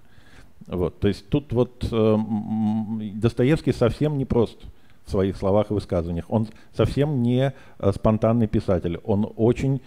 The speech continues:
точен в своих выражениях. Он, э, очень, э, м, э, м, так сказать, н-,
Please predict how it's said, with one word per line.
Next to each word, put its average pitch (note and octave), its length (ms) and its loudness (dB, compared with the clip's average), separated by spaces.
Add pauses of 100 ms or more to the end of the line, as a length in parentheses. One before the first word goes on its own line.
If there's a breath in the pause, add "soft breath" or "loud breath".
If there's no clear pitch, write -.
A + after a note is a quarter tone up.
(220 loud breath)
точен G#2 340 4
в - 40 -8
своих G2 340 2
выражениях. G2+ 500 2 (120)
Он, A2 300 2 (240 loud breath)
э, F#2+ 360 6 (140)
очень, A#2+ 540 2
э, - 40 -6
м, G2 1000 0 (340 soft breath)
э, F2+ 480 -6
м, E2 580 -10
так - 140 -8
сказать, - 400 -4
н-, G2+ 380 -6